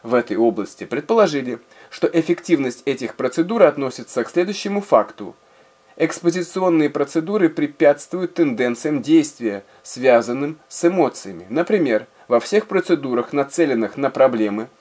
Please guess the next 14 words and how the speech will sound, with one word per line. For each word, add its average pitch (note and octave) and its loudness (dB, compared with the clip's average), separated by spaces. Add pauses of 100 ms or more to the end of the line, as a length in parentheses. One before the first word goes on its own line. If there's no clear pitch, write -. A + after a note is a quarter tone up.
(160)
связанные B2 2
со G#2+ 0
страхом, A2 0 (300)
блокируется F#3+ 0
эмоционально D#3 2
обусловленное C#3 -2
избегание. C3+ 2 (420)
Таким A3 2
образом, E3+ 4
эти F3+ -4
процедуры D#3+ -4
препятствуют F3+ 0
тенденциям D3 2
действия, D#3+ -2